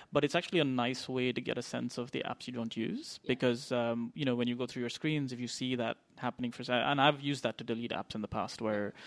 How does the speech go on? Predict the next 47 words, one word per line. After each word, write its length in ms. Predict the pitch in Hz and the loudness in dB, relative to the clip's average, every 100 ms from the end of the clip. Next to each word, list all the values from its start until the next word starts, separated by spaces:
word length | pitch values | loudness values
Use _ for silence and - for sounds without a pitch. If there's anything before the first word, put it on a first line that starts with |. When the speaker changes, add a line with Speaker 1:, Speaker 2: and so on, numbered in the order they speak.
| - - - | -16 -12 -6
Speaker 1:
I've 120 | 120 | -2
been 100 | 123 | 0
like, 200 | 113 - | 0 0
"Wow, 240 | 131 131 107 | 2 4 2
okay, 240 | 117 110 104 - | 0 -2 -4 -6
this 180 | 117 | -2
app 160 | 117 117 | 0 0
has 120 | 120 | -2
been 120 | 139 | -2
offloaded," 600 | 117 117 123 120 117 113 - - | -2 -2 0 2 2 0 -4 -8
and 100 | 117 | -2
I 40 | |
look 180 | 117 123 | 0 0
at 60 | 123 | 0
the 80 | 113 | 0
app 180 | 110 | 0
and 80 | 117 | -4
I'm 100 | 117 | -6
like, 140 | 117 139 | -6 -2
"Well, 180 | 170 | -2
actually, 360 | 160 - 160 151 | -2 -2 -4 -2
I 240 | 143 139 | -2 -2
have 180 | 127 123 120 - | 0 -2 -4 -6
no 180 | 123 117 | -2 -2
use 240 | 117 113 | -2 -4
for 100 | - | -4
this. 200 | 117 113 | -4 -2
I've 80 | 120 | 0
never 180 | 117 120 | 0 2
used 220 | 117 120 | 0 0
it, 80 | 117 | 4
or 80 | 120 | 6
I, 140 | 110 98 | 6 2
I 20 | |
used 260 | 113 120 117 | 0 -2 -4
it 80 | 110 | -2
once." 320 | 113 113 - | -2 -2 -2
My 100 | 151 | -2
phone 220 | 151 196 | 0 2
has, 240 | 175 143 143 - - | 4 2 -4 -10 -12
I 100 | - | -8
think, 220 | - - | -6 -4
a 60 | |
maximum 460 | 120 120 - 135 120 | 0 0 2 2 2
of, 100 | 117 | 2
like, 180 | 110 - | 0 0
three, 480 | - 123 117 147 | -2 0 0 -2